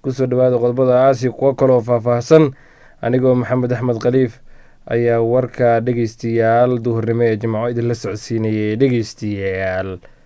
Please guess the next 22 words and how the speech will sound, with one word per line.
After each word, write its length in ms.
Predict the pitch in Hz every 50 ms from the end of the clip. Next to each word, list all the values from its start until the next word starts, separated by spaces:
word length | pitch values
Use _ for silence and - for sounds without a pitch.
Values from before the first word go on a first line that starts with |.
| _ _ _
soo 200 | - - 107 110
dhawaada. 440 | 113 113 113 110 110 104 98 90 - - - _ - - - - _ - - - - - - - - _
Wasiiradda 720 | - 117 120 123 117 131 143 143 156 170 151 143 151 151 151
Wasaaradda 540 | 147 143 127 135 139 143 151 143 135 175 151
Caafimaadka 640 | 117 127 143 117 123 143 147 139 135 - - 139
ee 140 | 135 135 131
dalka, 460 | 123 127 143 143 139 131 - 139 135 135
Doctor 380 | 131 131 127 - - 131 131 131
Deborah 540 | 123 127 131 127 123 139 143 143 139 139 131
Baraza, 460 | 120 127 131 135 139 135 123 135 135 131
ayaa 240 | 131 143 139 139 123
sheegtay 380 | - 131 131 123 - - 135
in 120 | 139 139 131
gudaha 360 | 127 135 139 143 135 131 131
waddanka 560 | 127 139 143 135 131 135 131 123 - 143 127 123
laga 220 | 123 131 131 139
xaqiijiyey 560 | 117 110 113 - 117 117 117 113 120 127 127 123
kiiskii 520 | - 147 147 135 135 - 131 127 127 120
shanaad 380 | - 135 127 127 127 131 135 131
ee 120 | 127 120
furuqdaanyeerka 800 | 110 127 120 113 110 127 123 120 131 135 131 123 120 - 127 117 120
inbox. 540 | 147 147 147 135 135 123 - - - -